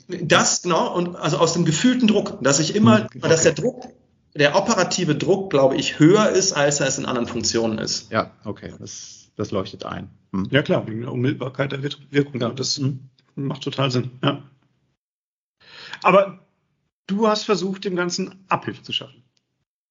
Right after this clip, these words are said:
Speaker 1: <laughs> Naja,
Speaker 3: <laughs>
Speaker 1: das eine ist ja, dass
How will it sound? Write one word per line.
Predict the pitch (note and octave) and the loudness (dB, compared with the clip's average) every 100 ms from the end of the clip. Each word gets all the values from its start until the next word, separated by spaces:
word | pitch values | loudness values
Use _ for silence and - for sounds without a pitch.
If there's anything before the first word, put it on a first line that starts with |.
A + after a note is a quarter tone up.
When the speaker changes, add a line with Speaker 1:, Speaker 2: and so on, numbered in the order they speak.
| - | 2
Speaker 1:
<laughs> | C#3+ D3+ G#3+ - - | 4 6 2 2 0
Naja, | D3+ D#3+ G3 - E3+ - - | 4 6 4 2 -4 0 -2
Speaker 3:
<laughs> | - C#3+ - | -2 -8 -4
Speaker 1:
das | D#3 D3 | 0 0
eine | E3+ G#3+ | 2 0
ist | G#3+ - | 0 2
ja, | G3 F3 - - _ _ _ _ | 2 2 -2 -12 _ _ _ _
dass | - D#3 - - - | 2 4 2 0 -14